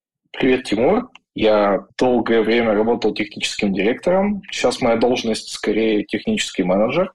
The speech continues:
А, занимался я когда-то разработкой full stack, разработкой сайтов. То есть я писал там на P H P, на J S. Потом я в основном ушёл в серверную часть. Больше это P H P, немножко это Go. Потом я больше ушёл в управление.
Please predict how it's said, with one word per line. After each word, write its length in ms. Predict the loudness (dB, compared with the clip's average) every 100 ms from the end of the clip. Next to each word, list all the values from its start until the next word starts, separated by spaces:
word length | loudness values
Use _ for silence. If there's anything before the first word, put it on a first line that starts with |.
| _ -4
А, 220 | 0 2
занимался 460 | 2 2 2 2
я 220 | 2 2 -2 -4
когда-то 400 | 0 0 0 -2
разработкой 880 | 0 0 0 -2 -2 -4 -4 -4 -8 -4
full 100 | -4
stack, 320 | 0 -2 -2 -4
разработкой 800 | -8 -6 -4 -2 -2 -6 -8 -12
сайтов. 460 | -4 0 0 0 -4 _ _ _ _ _ -12
То 80 | -8
есть 120 | -4
я 80 | -4
писал 380 | -4 -2 -2 -2
там 240 | -4 -2
на 220 | -2 -4
P 160 | -4 -4
H 180 | -4 -4
P, 220 | -2 -2
на 360 | -2 -4 -6 -6
J 320 | 0 2 2
S. 220 | -2 -8 -8 -4
Потом 220 | -2 2
я 100 | 2
в 60 |
основном 580 | 2 0 0 2 0 0
ушёл 540 | -6 -2 0 2 0 -2
в 280 | -2 -2 -2
серверную 540 | 0 2 2 2 0
часть. 460 | 2 0 0 -8 _ _ -6
Больше 360 | 0 0 0 -2
это 120 | 0
P 140 | -2
H 180 | -2 -2
P, 340 | 0 2 0 -2
немножко 440 | -4 -4 -4 -6
это 140 | -4
Go. 460 | -2 2 4 2 -4 _ -20 _ -2
Потом 440 | -2 0 0 2
я 160 | 0 0
больше 440 | 0 0 0 -2
ушёл 300 | -2 -2 -2
в 80 | -2
управление. 760 | -2 -2 0 0 0 0 -2